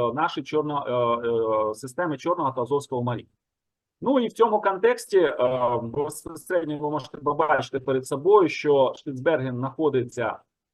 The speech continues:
в західній частині Північно-Льодовитого океану. А він представляє собою архіпелаг, е, з понад двадцяти островів. Найбільше це, зрозуміло, острів Західний Шпіцберген. Ну і, е,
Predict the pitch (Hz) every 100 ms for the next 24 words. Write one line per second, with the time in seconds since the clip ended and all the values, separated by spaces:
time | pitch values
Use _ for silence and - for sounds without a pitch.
0 | 117 110 107 107 104 101 110 160 147 131
1 | 123 131 - 131 120 131 131 127 123 123
2 | 120 123 135 180 208 254 269 262 _ _
3 | _ 123 127 185 156 143 160 160 143 143
4 | 135 127 131 139 160 165 220 226 - 135
5 | 123 117 - 147 120 113 _ 165 139 120
6 | 131 - 143 127 - 143 151 233 233 131
7 | 131 160 156 135 123 127 113 101 117 123
8 | 143 143 117 - 135 131 117 110 139 131
9 | 123 117 117 131 120 190 220 254 254 _
10 | _ _ 175 233 185 196 196 - 135 131